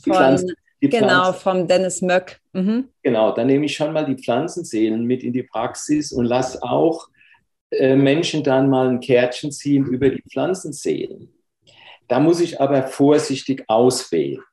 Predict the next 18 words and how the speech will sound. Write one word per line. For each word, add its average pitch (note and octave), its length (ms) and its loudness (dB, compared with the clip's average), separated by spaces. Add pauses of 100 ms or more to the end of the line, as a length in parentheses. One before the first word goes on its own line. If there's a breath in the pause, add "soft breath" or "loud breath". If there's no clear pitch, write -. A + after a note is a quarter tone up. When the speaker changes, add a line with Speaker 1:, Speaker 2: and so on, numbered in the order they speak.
(280)
Speaker 2:
Das G#2+ 200 -2
kann C3 200 0
ich C3 160 0
nicht, C3+ 180 0
da B2 80 2
kann, D3 320 -4
mit C3+ 120 0
den C3+ 160 2
Pflanzenseelen, C#3 640 -2
da, A#2 100 -6 (960 soft breath)
die - 260 -14
kann C#3+ 160 0
ich C#3+ 140 0
nicht C3+ 120 0
auf C3 160 2
jeden A2 300 -4
loslassen. - 540 -16 (640)
Speaker 1:
Mhm. D#3 420 -12